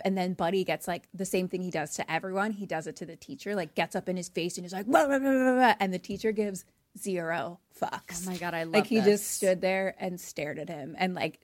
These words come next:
Speaker 1: didn't even flinch for a second.
Speaker 2: I love this.
Speaker 1: And then he, like, basically threatens the cops. And so then Buddy finally, like, throws down the knife, um,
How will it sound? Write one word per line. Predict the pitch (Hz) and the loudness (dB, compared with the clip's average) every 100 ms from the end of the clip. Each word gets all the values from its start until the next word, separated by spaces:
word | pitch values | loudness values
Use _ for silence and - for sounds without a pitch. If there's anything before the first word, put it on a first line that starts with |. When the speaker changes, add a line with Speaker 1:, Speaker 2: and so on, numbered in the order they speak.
| 175 | -2
Speaker 1:
didn't | 180 170 175 | 0 0 -2
even | 165 160 | -4 -6
flinch | 151 151 135 - | -4 -4 -4 -6
for | - | -2
a | 147 135 | 0 0
second. | - 139 - - | -2 -4 -2 2
Speaker 2:
I | 175 170 165 160 165 165 _ | 4 6 4 2 -2 -4 _
love | 165 151 127 | -4 -4 -4
this. | 107 95 196 - - - _ 190 | -6 -6 -6 -10 -10 -12 _ 4
Speaker 1:
And | 202 | 6
then | 185 | 4
he, | 190 196 | 4 4
like, | 180 175 _ _ _ - | 2 0 _ _ _ 0
basically | 190 175 - 170 170 | 4 4 2 -2 0
threatens | 160 - 151 | -2 -4 -6
the | 208 | -4
cops. | 285 240 214 - - | 2 2 2 -4 -2
And | 175 175 | 0 0
so | - 170 160 151 - | 4 6 6 4 2
then | 180 170 | 2 2
Buddy | 175 165 160 | 4 0 0
finally, | 165 165 160 | -2 -2 0
like, | 156 139 | -2 -2
throws | - 185 180 170 | -6 -2 0 2
down | 165 156 | 2 2
the | 156 | 0
knife, | 147 131 139 - - _ _ _ _ - | -2 -2 -6 -8 -20 _ _ _ _ 0
um, | 185 151 139 123 | 2 2 0 -4